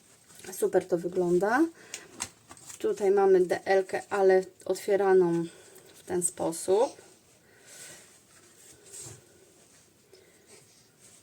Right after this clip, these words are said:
Bardzo ładne te grafiki. Super Asia skomponowała właśnie, że to nie jest takie przesadzone. Bardzo mi się podoba. I, y, taka malutka.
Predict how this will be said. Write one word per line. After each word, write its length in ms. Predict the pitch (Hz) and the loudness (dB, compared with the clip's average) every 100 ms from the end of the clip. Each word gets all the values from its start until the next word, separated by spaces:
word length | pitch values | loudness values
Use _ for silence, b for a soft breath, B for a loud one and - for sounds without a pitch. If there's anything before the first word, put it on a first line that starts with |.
| _ _ _ _ _ _ _ | _ _ _ _ _ _ _
Bardzo 300 | 202 196 196 | -10 -8 -8
ładne 300 | 202 196 196 | -8 -6 -8
te 120 | 190 | -8
grafiki. 540 | 196 196 180 262 - 208 | -12 -12 -8 -10 -8 -10
Super 300 | - - - | -10 -12 -8
Asia 380 | - 208 208 190 B B B | -6 -6 -6 -6 B B B
skomponowała 840 | - - 202 190 190 185 190 190 185 | -10 -6 -4 0 2 2 2 2 2
właśnie, 300 | 180 180 196 | 0 -4 -4
że 240 | 185 180 - 180 | -2 -2 -2 -2
to 100 | 190 | 4
nie 180 | 190 180 | 4 6
jest 180 | 180 - | 2 -2
takie 320 | 185 - 190 | -8 -4 -4
przesadzone. 800 | - - - 175 185 247 226 202 202 _ _ _ _ _ _ - B B B - | -4 -6 -6 -6 -8 -4 0 -2 -2 _ _ _ _ _ _ -20 B B B -4
Bardzo 240 | 175 175 | -2 0
mi 100 | 170 | 0
się 120 | - | -2
podoba. 540 | - 180 180 214 240 294 B B B _ | -6 -2 -2 0 -2 -2 B B B _
I, 320 | 277 269 269 269 | -8 -6 -8 -10
y, 460 | - 370 370 381 185 370 _ _ | -6 -2 0 0 -4 -8 _ _
taka 280 | - - - | -10 -8 -6
malutka. 720 | 180 180 233 311 - 269 240 | -6 -4 -6 -8 -8 -6 -6